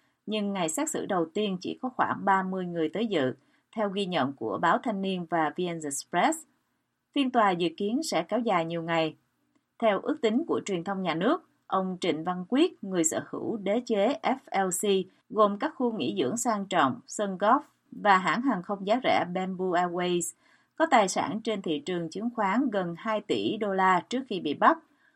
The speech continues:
Ông từng vượt qua cả chủ tịch Vingroup Phạm Nhật Vượng để trở thành người giàu nhất sàn chứng khoán Việt Nam vào cuối năm hai ngàn mười bảy. Mặc dù ông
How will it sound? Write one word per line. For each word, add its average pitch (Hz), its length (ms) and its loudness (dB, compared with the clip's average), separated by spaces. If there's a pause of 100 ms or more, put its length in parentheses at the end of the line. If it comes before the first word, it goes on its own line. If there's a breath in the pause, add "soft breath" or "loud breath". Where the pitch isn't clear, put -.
(160)
Ông 208 300 2
từng 180 280 -2
vượt 180 240 0
qua 214 260 4
cả - 200 2
chủ - 100 -8 (100)
tịch 190 280 -4
Vingroup 220 540 0 (180)
Phạm 165 280 4
Nhật 165 140 -4 (100)
Vượng 143 260 2 (300 soft breath)
để 135 180 -4
trở - 180 -2
thành 185 220 -2
người 175 160 0
giàu 160 240 0
nhất 226 180 -2 (100)
sàn 165 180 0
chứng 226 200 -6
khoán 226 200 0
Việt 196 220 -4
Nam 185 280 0
vào 160 240 2
cuối 185 240 -4
năm 196 240 -2
hai 175 160 -4
ngàn 160 240 -6
mười 151 120 -4
bảy. 147 380 2 (640)
Mặc 240 180 2
dù 240 140 4
ông 254 160 4